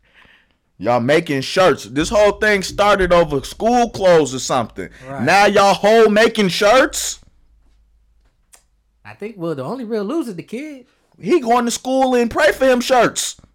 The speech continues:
Speaker 1: Since y'all making, y'all making clothes now. So it shouldn't be an issue. Um, so what was, okay. What other celebrities is out here wilding right now?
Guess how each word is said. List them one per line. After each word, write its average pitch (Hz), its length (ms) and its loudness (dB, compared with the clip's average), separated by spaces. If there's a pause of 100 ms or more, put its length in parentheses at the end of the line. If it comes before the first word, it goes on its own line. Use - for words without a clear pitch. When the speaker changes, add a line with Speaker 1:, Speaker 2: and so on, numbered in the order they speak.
(1080)
Speaker 1:
Since - 260 -2
y'all 196 180 2
making, 233 360 -2
y'all 208 160 2
making 240 340 0
clothes 226 360 2
now. 127 260 -4 (100)
So 135 300 -2 (120)
it 165 100 -4
shouldn't 214 220 -8
be 202 100 -2
an 175 80 -2
issue. 104 320 -6 (2000)
Um, 104 360 -4
so 135 200 -4
what 208 200 -4
was, 185 140 -8
okay. 180 520 -4
What 202 120 -6
other 175 200 -2
celebrities 120 680 -2
is 98 100 -10
out 110 180 0
here 110 200 -8
wilding 101 560 -2
right 98 220 -6
now? 90 380 -12